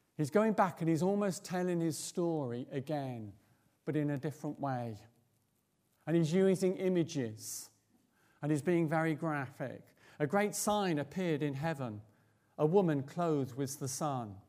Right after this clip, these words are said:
with the moon, and under her feet and a crown of twelve stars on her head. She was pregnant and cried out in pain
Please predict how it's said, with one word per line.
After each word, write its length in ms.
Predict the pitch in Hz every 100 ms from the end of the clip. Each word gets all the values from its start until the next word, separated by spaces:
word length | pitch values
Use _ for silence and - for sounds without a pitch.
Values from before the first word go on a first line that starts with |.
| _ _ _ _ _ _ _
with 140 | 139
the 80 | 147
moon, 360 | 160 180 151 127
and 100 | 135
under 240 | 156 170
her 180 | 170 170
feet 360 | 170 160 147 147
and 100 | 139
a 40 |
crown 540 | 135 175 165 143 120
of 160 | 120 110
twelve 360 | - 156 143 139
stars 520 | - 151 127 117 107
on 120 | 131
her 140 | 127
head. 360 | 120 131 117 107 - _ _ _ _ _ _ _
She 180 | - 233
was 120 | 214
pregnant 680 | - 147 135 123 110 123 - _ _ _ _ -
and 120 | 127
cried 300 | - 156 156
out 300 | 165 139 135
in 80 | 135
pain 520 | - 160 139 123